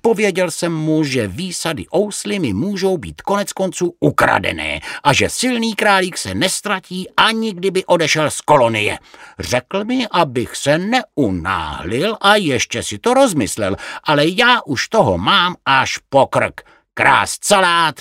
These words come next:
to není moje představa, jak si užívat života. A hlídkování před norou, jak by smet.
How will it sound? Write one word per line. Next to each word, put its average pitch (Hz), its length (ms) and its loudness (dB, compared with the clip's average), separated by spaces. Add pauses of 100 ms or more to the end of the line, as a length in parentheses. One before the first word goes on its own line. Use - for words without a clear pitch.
to 113 220 2
není 143 460 0
moje 135 260 2
představa, 131 540 -2
jak 127 200 0
si 117 120 -6
užívat 110 440 -4
života. 107 440 -2 (460)
A 127 120 4
hlídkování 190 840 2
před 202 240 -2
norou, 185 480 4 (180)
jak 160 220 4
by 139 140 0
smet. 85 320 -8